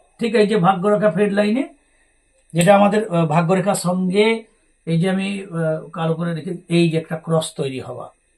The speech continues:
যাকে আমরা বলি মিস্টেরিয়াস ক্রস, এ যদি থাকে, কনফার্ম তিনি জগতের, মানে বহু মানুষের দিক নির্দেশকারী হবে, যিনি বহু মানুষকে উদ্ধার করবেন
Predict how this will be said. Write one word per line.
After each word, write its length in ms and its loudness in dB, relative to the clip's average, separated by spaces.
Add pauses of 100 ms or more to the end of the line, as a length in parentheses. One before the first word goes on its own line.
(160)
যাকে 200 2
আমরা 200 2
বলি 160 -2
মিস্টেরিয়াস 680 -6
ক্রস, 480 -12 (720)
এ 220 2
যদি 240 0
থাকে, 340 -8 (840)
কনফার্ম 720 2 (1160)
তিনি 380 2 (640)
জগতের, 500 2 (520)
মানে 160 -6
বহু 320 0
মানুষের 500 0 (640)
দিক 180 0
নির্দেশকারী 640 -2
হবে, 240 -12 (460)
যিনি 180 0
বহু 220 4
মানুষকে 540 -2 (540)
উদ্ধার 380 0
করবেন 420 -12